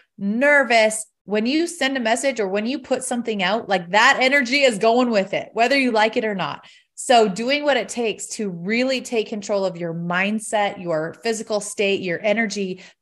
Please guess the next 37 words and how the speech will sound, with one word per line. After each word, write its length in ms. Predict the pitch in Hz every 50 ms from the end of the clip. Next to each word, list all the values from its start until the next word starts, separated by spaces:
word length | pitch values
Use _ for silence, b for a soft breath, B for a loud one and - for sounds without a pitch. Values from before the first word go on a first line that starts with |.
| _ _ -
before 720 | 196 185 190 - 196 196 208 220 233 254 269 262 - _ -
you 120 | 214 220
create 340 | 208 - - 240 220 220 -
the 60 | -
copy, 500 | 185 - - 196 202 214 - 180 165 160
like, 280 | 131 175 175 170 165 -
that 240 | 190 185 208 226 -
will 100 | 311 302
shift 400 | - - - 233 240 247 247 -
your 100 | 220 202
words. 380 | 175 180 202 220 214 175 156
It'll 160 | 175 165 165 170
shift 540 | - - - - 214 233 220 - - - b b b b b -
how 140 | 214 208 220
it's 160 | 220 208 -
portrayed. 480 | - - 196 190 - - 208 202 202 190
It'll 220 | 180 175 170 175
shift 260 | 175 - 214 202 202
how 140 | - 202 185
it's 180 | 180 180 - -
received. 520 | 175 175 - - 190 175 170 165 165 - b b b b b b b b b _
And, 140 | - 202 - - _ _ -
like, 220 | 190 175 165 170 - _ _ _ _ _ _ _ _ _ _ -
and 180 | 202 202 196
that's 160 | 196 196 202 -
kind 200 | - 247 240 247
of 80 | 233
woo-woo, 360 | 226 254 247 233 196 165 151
but 300 | 156 156 165 151 139 - -
it's 180 | - 185 180 -
a 60 | 202
hundred 200 | 196 196 185 185
percent. 440 | 180 180 175 - 180 147 135 - - _
It's 160 | - 233 240
a 140 | 269 269 -
hundred 260 | - 277 269 254 262 -
percent. 460 | 285 269 - - - 226 175 147 -